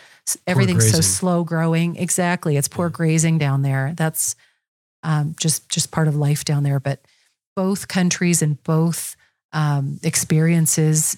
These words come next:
Speaker 1: again, lots of similarities and, and some uniquenesses, but both really beautiful.
Speaker 2: And what do we call this again? Is this the Patagonia Loop?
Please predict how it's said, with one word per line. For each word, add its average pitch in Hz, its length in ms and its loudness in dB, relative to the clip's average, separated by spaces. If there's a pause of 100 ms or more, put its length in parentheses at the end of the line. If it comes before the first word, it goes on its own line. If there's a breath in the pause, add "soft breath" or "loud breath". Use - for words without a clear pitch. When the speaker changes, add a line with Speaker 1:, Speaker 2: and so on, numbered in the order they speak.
Speaker 1:
again, 170 540 0
lots 151 240 0
of 151 80 -2
similarities 147 720 0 (140)
and, 160 240 -8 (220)
and 156 180 -2
some 165 200 2
uniquenesses, 151 840 0
but - 240 -10
both 156 360 -2
really 175 400 0
beautiful. 143 680 -2 (1120)
Speaker 2:
And 120 140 2
what 156 60 2
do 185 60 0
we 185 100 0
call 160 220 0
this 160 200 0
again? 151 240 2
Is 110 180 2
this 127 200 0 (100)
the - 80 -2
Patagonia 113 580 2
Loop? 110 320 -2